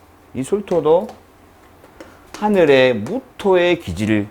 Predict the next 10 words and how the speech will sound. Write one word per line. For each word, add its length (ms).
깨서 260
내려왔다. 520
왜? 280
소음에서 920
태음으로 500
가는 240
것도 440
더하려고 720
하는 200
토다. 320